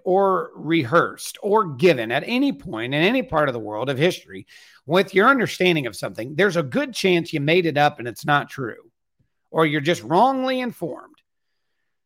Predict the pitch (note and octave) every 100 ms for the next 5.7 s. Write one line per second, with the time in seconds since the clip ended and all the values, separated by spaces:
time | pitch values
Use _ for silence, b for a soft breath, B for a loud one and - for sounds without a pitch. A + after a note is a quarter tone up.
0 | _ _ _ _ _ A3 F#3 C#4 D#4 F#3
1 | C3+ B2+ A2+ - _ _ _ _ _ _
2 | _ _ - A3 A#3 G#3+ - - - C#4+
3 | C#4+ B3+ F#3+ F3 D3 F3 F3 D3+ D3+ A#2+
4 | - D#3+ D3+ D3 A#2+ C#3 D3 C3+ A#2 A#2+
5 | D3 D3 C3+ - D3 A#2 -